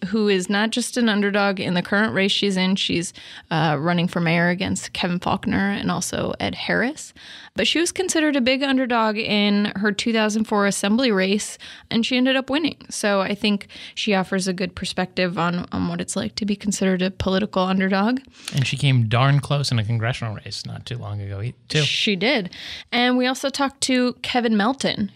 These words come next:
Speaker 1: who is a Republican running in the seventy-eighth Assembly District.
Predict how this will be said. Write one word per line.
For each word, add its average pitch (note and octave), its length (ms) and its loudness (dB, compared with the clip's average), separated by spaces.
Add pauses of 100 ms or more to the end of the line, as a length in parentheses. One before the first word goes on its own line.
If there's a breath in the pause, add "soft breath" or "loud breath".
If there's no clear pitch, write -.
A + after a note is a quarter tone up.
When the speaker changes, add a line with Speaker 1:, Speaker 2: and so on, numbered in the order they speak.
Speaker 1:
who A3 140 2
is F#3+ 140 2
a F#3+ 80 4
Republican G3+ 760 0
running F#3+ 420 2
in F#3+ 140 2
the F#3 60 2
seventy-eighth G3+ 960 0
Assembly G3 480 2
District. G#3 600 -2